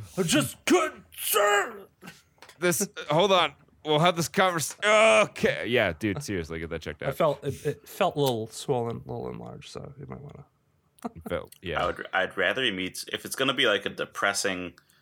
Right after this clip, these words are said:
Speaker 3: like, life comedy, dramedy sort of thing, he's gotta meet Steve Carell in there somewhere, 'cause that's all he does now. He
Speaker 2: It's
Speaker 3: does,
Speaker 2: not
Speaker 3: like, adult dramedies.
Speaker 1: Yeah.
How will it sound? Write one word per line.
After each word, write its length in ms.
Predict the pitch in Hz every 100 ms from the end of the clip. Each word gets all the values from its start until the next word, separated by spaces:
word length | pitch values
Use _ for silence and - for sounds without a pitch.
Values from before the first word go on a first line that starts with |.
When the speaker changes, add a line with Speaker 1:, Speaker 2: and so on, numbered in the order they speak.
| -
Speaker 3:
like, 200 | 85 80
life 360 | 82 80 95 -
comedy, 680 | 104 101 104 113 113 113 -
dramedy 580 | 110 101 110 117 117 117
sort 220 | - 117
of 100 | 113
thing, 320 | 123 127 131 - - _
he's 120 | - -
gotta 260 | 107 104
meet 180 | 101 90
Steve 300 | - - 87
Carell 360 | - 90 - 71
in 60 | 67
there 140 | 60
somewhere, 520 | - 76 - 50 -
'cause 120 | - -
that's 200 | 87 -
all 120 | 92
he 80 | 85
does 260 | - 60 -
now. 260 | 50 50 _ _ - _ _ _ - _ _ - _ - - _ _ _
He 100 | _
Speaker 2:
It's 80 | 98
Speaker 3:
does, 180 | 85 85
Speaker 2:
not 60 | 80
Speaker 3:
like, 320 | 76 - - _ _ - - _ -
adult 360 | 95 95 90 -
dramedies. 600 | 87 80 - - - -
Speaker 1:
Yeah. 160 | 107